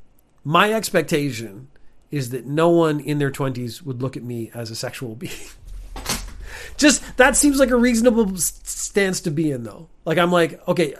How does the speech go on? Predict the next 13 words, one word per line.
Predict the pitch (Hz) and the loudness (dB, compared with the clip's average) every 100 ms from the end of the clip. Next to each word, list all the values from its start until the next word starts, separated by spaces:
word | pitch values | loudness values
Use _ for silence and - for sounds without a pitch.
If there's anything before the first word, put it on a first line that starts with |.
| - | -2
a, | 196 - | 0 4
a | |
large | 185 220 208 | 8 8 8
age | 214 180 | 6 4
difference, | 170 202 208 208 - | 2 2 0 -4 -8
sure. | - 165 143 208 - _ _ _ _ _ | 2 4 4 0 -6 _ _ _ _ _
But | 135 151 151 | 0 2 2
in | 180 175 | 2 2
my | 165 | 2
head, | 156 208 208 147 | 4 6 6 4
I'd | 147 151 | 2 2
be | 156 | 2
like, | 139 120 | 2 -2